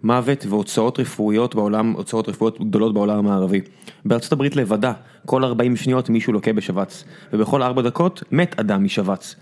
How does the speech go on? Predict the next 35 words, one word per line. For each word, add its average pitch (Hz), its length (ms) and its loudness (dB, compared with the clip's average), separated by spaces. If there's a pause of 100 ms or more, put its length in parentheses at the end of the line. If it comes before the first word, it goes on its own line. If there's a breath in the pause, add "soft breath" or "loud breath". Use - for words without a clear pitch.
(160 soft breath)
בשנת 143 200 0
אלפיים 139 340 2
וחמש 120 340 0
עשרה 151 320 0 (340 loud breath)
אושר 143 240 0
טיפול 147 300 0
מהפכני 127 460 0
לשימוש 127 500 0
במקרה 107 440 0
שבץ 110 320 -2
קשים, 185 380 2 (440 loud breath)
צנתור 131 420 2
המוח. 107 420 0 (480 soft breath)
אה, 107 360 2 (140)
אני 127 280 2
אפילו 127 360 0
מכיר 113 400 0
אדם 113 260 2
שמאוד 113 280 0
קרוב 110 280 0
אליי 110 180 2
שעבר 104 640 -2
את 135 80 -2
הטיפול 127 360 -2
הזה, 123 280 0 (500 loud breath)
ואני 101 280 -2
יודע 104 220 0
עד 110 140 -4
כמה 127 680 0 (560 loud breath)
ההבדל 101 460 0
יכול 110 300 0
להיות 110 260 0
בין 101 180 0
מי 104 120 2
שעבר 107 840 -2